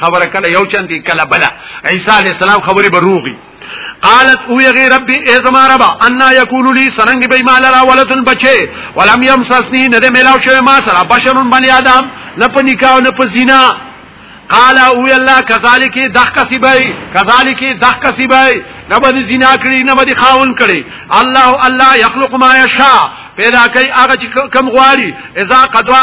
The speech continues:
امرا"، کله چې وغواړي یو کار، "فإن"، اراده وکړي د کار، "فإنما يقول"، یقینا ووایي له کار ته، "كن" شا فيكون شي. "ويعلمه الكتاب"، خیبه ته خط، والحکمت د پوهې خبرې، والتوراة والانجیل او تورات او انجیل،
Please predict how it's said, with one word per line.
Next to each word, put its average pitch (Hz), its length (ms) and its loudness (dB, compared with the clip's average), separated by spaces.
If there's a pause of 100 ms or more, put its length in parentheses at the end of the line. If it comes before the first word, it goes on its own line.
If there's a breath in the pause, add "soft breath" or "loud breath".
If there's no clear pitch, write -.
(140)
امرا"، 262 200 0
کله 247 300 -2
چې 233 100 -6
وغواړي 262 400 0
یو 254 140 2
کار، 262 340 2 (340 loud breath)
"فإن"، 226 240 -2
اراده 233 480 2
وکړي 269 200 -2
د 269 100 0
کار، 269 320 2
"فإنما 262 460 -2
يقول"، 262 500 0
یقینا 247 300 -2 (100)
ووایي 269 260 0
له 254 300 0
کار 269 200 2
ته، 214 120 -4
"كن" 254 300 -6
شا 254 140 2
فيكون 262 580 -2
شي. 240 360 -2 (340 loud breath)
"ويعلمه 254 880 2 (200)
الكتاب"، 262 560 0
خیبه 233 440 0
ته 254 280 -2
خط، 254 240 0 (400 loud breath)
والحکمت 254 580 -2 (160)
د 233 40 0 (100)
پوهې 262 280 0
خبرې، 254 400 0 (220 loud breath)
والتوراة 240 560 2 (100)
والانجیل 262 500 0
او 269 100 4
تورات 254 480 0
او 247 60 0
انجیل، 254 480 0